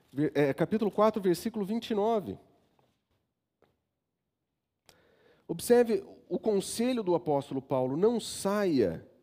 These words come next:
da sua boca nenhuma palavra que seja torpe." Não permita que a sua boca seja, que, que, que ela promova aquilo que é torpe.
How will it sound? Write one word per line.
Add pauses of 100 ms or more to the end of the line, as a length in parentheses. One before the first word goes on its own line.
(360)
da
sua
boca (460)
nenhuma
palavra
que
seja
torpe." (960)
Não
permita
que
a
sua
boca
seja, (680)
que,
que,
que
ela (240)
promova (120)
aquilo
que
é (260)
torpe.